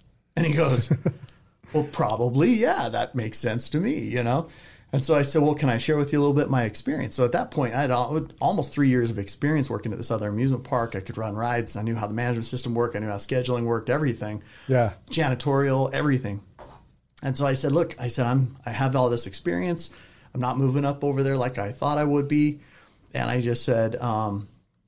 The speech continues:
Speaker 1: you know, "People don't come to amusement parks to have fun." Or, or, or I said, I said that people don't come to amusement parks to ride rides and hit balls and play games. And he goes,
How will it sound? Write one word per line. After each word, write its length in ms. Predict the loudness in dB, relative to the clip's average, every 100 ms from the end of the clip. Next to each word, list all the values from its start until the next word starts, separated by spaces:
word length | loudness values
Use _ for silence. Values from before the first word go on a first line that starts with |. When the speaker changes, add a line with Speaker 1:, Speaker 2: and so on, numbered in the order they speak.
| -2
Speaker 1:
you 80 | 0
know, 120 | 0
"People 240 | 0 0
don't 140 | 0 0
come 420 | 2 2 0 -2
to 80 | 2
amusement 380 | 4 4 0 -4
parks 240 | -4 -4
to 80 | -2
have 200 | -2 -2
fun." 420 | -2 0 0 0 -2
Or, 240 | -2 -2 0
or, 80 | 2 4
or 60 | 2
I 40 |
said, 220 | 2 0
I 80 | 0
said 180 | 0 0
that 160 | 0 0
people 200 | 0 2
don't 160 | 0
come 200 | 2 2
to 200 | 2 0 0
amusement 360 | 0 2 -2
parks 260 | -2 -4 -2
to 200 | -2 -2 -10 -20 -20 _
ride 260 | 0 2 2
rides 340 | 2 2 0
and 100 | 0
hit 180 | 0 0
balls 300 | 2 2 2
and 80 | -2
play 180 | -2 -2
games. 380 | 0 -2 -2 -6
And 80 |
he 60 | -6
goes, 340 | -6 -6 -10